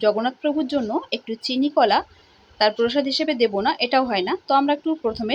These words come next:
চিনি কলা কিনে নিলাম, তারপরে প্রসাদ হিসেবে দিয়ে দিলাম, যেটা এখানকার প্রচলিত নিয়ম আছে। আহ, সকলেই কিন্তু এরকমই করে, রাস্তার দুপাশে কিন্তু চিনি কলা বিক্রি হয়,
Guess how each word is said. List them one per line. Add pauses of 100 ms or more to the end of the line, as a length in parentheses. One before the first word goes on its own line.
চিনি
কলা
কিনে
নিলাম, (160)
তারপরে (500)
প্রসাদ
হিসেবে
দিয়ে
দিলাম, (300)
যেটা (120)
এখানকার (320)
প্রচলিত
নিয়ম
আছে। (580)
আহ,
সকলেই
কিন্তু
এরকমই
করে, (300)
রাস্তার
দুপাশে
কিন্তু
চিনি
কলা (100)
বিক্রি
হয়,